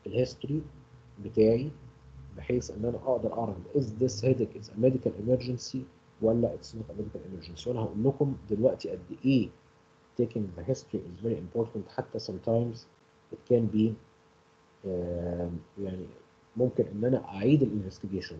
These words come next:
واوظف واشك في الانفستيجيشنز واعيدها مره ثانيه لمجرد ان انا خدت هيستوري كويس وعملت كلينيكال اكزامينشن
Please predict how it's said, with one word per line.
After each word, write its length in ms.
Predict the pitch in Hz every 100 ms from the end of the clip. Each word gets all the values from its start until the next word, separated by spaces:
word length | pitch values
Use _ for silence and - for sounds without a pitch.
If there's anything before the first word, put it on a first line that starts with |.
| 82
واوظف 420 | 90 123 131 123 90 101 - - - - 104
واشك 360 | 98 - - -
في 100 | -
الانفستيجيشنز 680 | - 98 87 - 80 76 - -
واعيدها 260 | 90 127 120
مره 240 | 107 120 104
ثانيه 260 | 101 78 - _ _ _ _ _ _ _ _ _ _ _ _ _
لمجرد 400 | 95 95 127 131
ان 100 | 110
انا 100 | 117
خدت 240 | 117 135 113
هيستوري 260 | 117 - 110
كويس 240 | 110 110
وعملت 220 | 95 104 -
كلينيكال 260 | 110 101 87
اكزامينشن 420 | 90 87 98